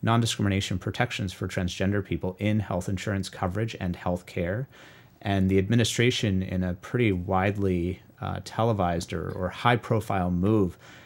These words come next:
has signaled its intent to remove those protections from the law entirely. This was, uh, listeners may be familiar with the story that broke, I believe it was in September,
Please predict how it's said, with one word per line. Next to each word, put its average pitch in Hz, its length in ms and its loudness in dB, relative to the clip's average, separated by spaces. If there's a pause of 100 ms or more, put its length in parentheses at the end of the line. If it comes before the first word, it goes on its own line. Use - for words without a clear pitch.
has 104 240 2
signaled 113 420 4
its 95 180 -2
intent 98 460 0
to 98 240 0
remove 101 420 4
those 113 220 0
protections 95 840 -4
from 101 180 0
the 92 80 0
law 90 240 2
entirely. 95 760 -2 (480)
This - 280 -6
was, 95 300 0
uh, 92 340 2
listeners 98 480 -2
may 98 160 2
be 95 160 0
familiar 98 460 2
with 92 280 0
the 92 200 2
story 107 400 4
that 92 180 -2
broke, 101 340 2
I 98 40 -8
believe 120 200 0
it 104 60 -2
was 95 180 0
in 92 100 0
September, 101 580 0